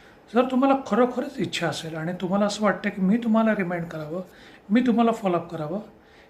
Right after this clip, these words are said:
किंवा तुम्हाला मी एक कॉल करावा कदाचित एक वीकमध्ये, तर definitely तुम्ही मला केव्हाही सांगू शकता. GPay हा माझा मोबाईल नंबर जो आहे तोच माझा GPay नंबर पण आहे, आणि तुम्ही जर कन्फर्म केलं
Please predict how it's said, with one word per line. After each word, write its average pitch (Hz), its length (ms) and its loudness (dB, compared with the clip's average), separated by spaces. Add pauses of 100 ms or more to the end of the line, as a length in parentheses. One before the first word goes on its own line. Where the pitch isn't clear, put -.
(180)
किंवा 240 240 4
तुम्हाला 247 340 4
मी 233 140 4 (160)
एक 240 240 0 (100)
कॉल 214 220 2
करावा 180 320 -2
कदाचित 190 380 -4 (140)
एक 190 140 -8
वीकमध्ये, 170 440 -4 (1300)
तर 185 160 4 (720)
definitely 190 520 0
तुम्ही 180 160 -4
मला 175 200 0
केव्हाही 196 340 2
सांगू 185 260 -4
शकता. 170 360 -6 (500)
GPay 240 580 4 (440)
हा 208 80 -2
माझा 208 280 4
मोबाईल 202 320 4
नंबर 220 300 4
जो 196 200 -2
आहे 185 100 0 (480)
तोच 339 280 2
माझा 214 280 2
GPay 180 380 0
नंबर 151 240 -2
पण 160 220 -6
आहे, 202 100 0
आणि 190 160 0
तुम्ही 226 160 6
जर 269 140 -2
कन्फर्म 240 400 0
केलं 185 360 2